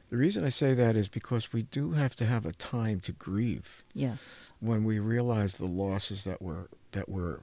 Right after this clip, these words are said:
Speaker 1: facing. And, um, we gotta give ourselves the space to grieve. But one of the grieving parts of it isn't just the obvious, which it is for Joe. Physi-,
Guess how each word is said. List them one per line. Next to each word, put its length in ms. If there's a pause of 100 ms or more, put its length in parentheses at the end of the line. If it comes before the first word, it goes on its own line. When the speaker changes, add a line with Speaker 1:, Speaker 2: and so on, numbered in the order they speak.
Speaker 1:
facing. 460 (680)
And, 520
um, 400
we 100
gotta 240
give 220
ourselves 680
the 100
space 600
to 100
grieve. 600 (600)
But 120
one 240
of 100
the 100
grieving 600
parts 380
of 100
it 100
isn't 320
just 240
the 80
obvious, 640
which 200
it 80
is 140
for 160
Joe. 480 (300)
Physi-, 260